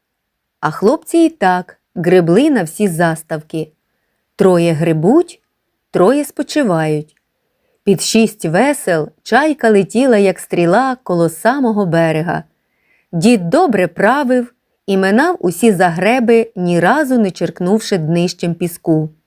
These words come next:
Ті, що спочивають, нехай приглядаються.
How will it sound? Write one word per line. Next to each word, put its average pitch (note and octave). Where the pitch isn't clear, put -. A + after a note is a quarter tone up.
Ті, G#3
що -
спочивають, A3
нехай F#3
приглядаються. G3